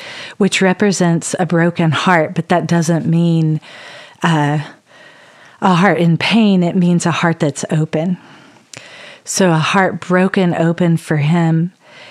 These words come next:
he creates the openings that we're delivered through. And so it's, it's passages he makes for us.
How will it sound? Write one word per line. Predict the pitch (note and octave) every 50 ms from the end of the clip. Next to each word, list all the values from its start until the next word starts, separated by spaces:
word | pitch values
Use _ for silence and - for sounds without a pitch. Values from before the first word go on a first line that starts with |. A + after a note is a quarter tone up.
| - _
he | - - G3+
creates | E3+ - - G3+ F#3 F3+ F3 E3+ E3 - - - - - - - _ _ -
the | - F3+ -
openings | F#3+ F3+ F#3+ G3+ - G3+ F#3 F3 E3+ E3 E3 E3 E3 D#3+ - - - - - - - - - - _ _ _ -
that | F#3+ F3 D3+ E3
we're | E3 F3+ E3+ E3+ E3+ E3+ E3+ E3+ E3 - - _ _ _ _ _ _ _ -
delivered | - F#3 E3 D#3+ E3 E3+ E3 - - - - - - - - _ _ _ _ _ _ _ _ _ -
through. | - E3 D3 C#3+ C#3+ D#3 - - _ _ _ _ - - - - - - - - -
And | - F3+ E3 E3
so | - - - F#3 E3+ E3
it's, | D#3 D3+ D3 - - - - - -
it's | - F3 - - - - _ _ _ _ - - - -
passages | - - F#3+ F3 F3+ - - F#3+ F3 D3+ D#3+ D#3 D3+ -
he | - - F3
makes | D#3+ D3+ D#3 D#3 D#3 - - -
for | - - E3
us. | D3+ C#3 F3+ F3+ - - - -